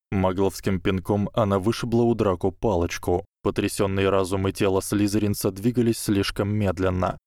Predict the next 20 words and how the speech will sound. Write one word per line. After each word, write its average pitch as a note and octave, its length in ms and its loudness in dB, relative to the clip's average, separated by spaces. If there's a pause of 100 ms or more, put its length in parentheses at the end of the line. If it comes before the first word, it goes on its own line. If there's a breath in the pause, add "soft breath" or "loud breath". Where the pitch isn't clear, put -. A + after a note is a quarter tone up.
(140)
Драко G2 380 0
нырнул G2 400 0
за G2 120 0
своей F#2+ 380 0
палочкой, G2 520 0
лихорадочно F#2+ 680 0
шаря F#2 300 0
по G2+ 140 -2
земле, G2 420 0 (160)
но G2 220 0
сзади A#2 320 0
раздался G#2 560 0
хриплый A2 500 0
голос F#2 420 0
девочки. F#2 680 -2 (320)
«Сомниум!» D#3+ 920 4 (360)
И A2+ 100 2
Драко G2 360 0
Малфой F#2 460 0
упал G#2+ 420 -2